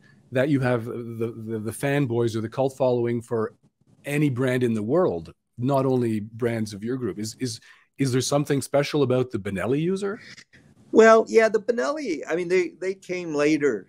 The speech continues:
Speaker 2: to the, to the game, if you wanna say. I mean, the, you know, Benelli's history, you know, started in motorcycles. They were building race motorcycles and, and premium scooters and, in, in Italy and, and in, in Europe.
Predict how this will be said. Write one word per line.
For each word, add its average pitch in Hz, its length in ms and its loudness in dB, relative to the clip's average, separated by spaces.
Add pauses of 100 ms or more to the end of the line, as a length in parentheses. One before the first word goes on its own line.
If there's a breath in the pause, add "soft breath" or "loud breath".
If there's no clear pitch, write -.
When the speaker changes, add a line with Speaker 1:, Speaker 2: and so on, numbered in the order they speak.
(100)
Speaker 2:
to 113 200 -2
the, 98 340 -4 (100)
to 113 140 -8
the 107 100 -8
game, 123 400 0
if - 180 -12
you 113 120 -8
wanna 104 260 -8
say. 110 640 -2
I 101 120 -12
mean, 104 180 -12
the, 101 180 -10
you 123 140 -12
know, 107 100 -10
Benelli's 120 540 -2
history, 110 920 -6
you 110 100 -16
know, 104 120 -14
started 110 440 0
in 104 120 -2
motorcycles. - 920 0
They 113 120 0
were 110 160 0
building 107 500 0
race 110 340 0
motorcycles 113 920 0
and, 98 200 -10
and 110 220 -16
premium 120 460 2
scooters 113 720 4
and, 98 140 -6 (480 loud breath)
in, 107 320 -4
in 110 200 2
Italy 113 480 8
and, 104 220 -2
and 104 360 -12
in, 101 440 -10
in 104 200 -12
Europe. 127 420 6